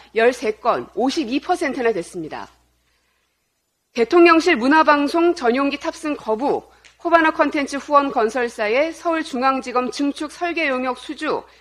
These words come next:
천공의 관저 개입 의혹, 이상민 행안부 장관의 이태원 유가족 단체 면담 거부,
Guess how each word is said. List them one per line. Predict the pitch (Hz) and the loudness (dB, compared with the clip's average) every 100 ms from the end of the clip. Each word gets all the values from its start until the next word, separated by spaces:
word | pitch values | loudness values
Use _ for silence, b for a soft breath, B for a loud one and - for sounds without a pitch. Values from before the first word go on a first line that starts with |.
| b b | b b
천공의 | - 370 349 339 311 311 | -2 2 2 2 0 -4
관저 | - 220 247 285 285 | -2 -2 0 0 0
개입 | 262 262 | -2 -4
의혹, | 196 233 285 226 - b b b | -4 -4 0 0 0 b b b
이상민 | 233 262 349 311 311 | -6 -2 0 2 0
행안부 | 311 339 339 294 | 0 0 -2 -2
장관의 | 277 262 254 254 214 | -2 0 0 -2 -4
이태원 | 247 320 302 285 | -6 -4 -2 -2
유가족 | 220 262 254 254 | -2 -2 0 -2
단체 | - 196 - 262 | -6 -8 -4 -4
면담 | 196 208 233 240 | 0 0 0 -2
거부, | 226 214 214 285 143 | -2 -6 -4 -2 -4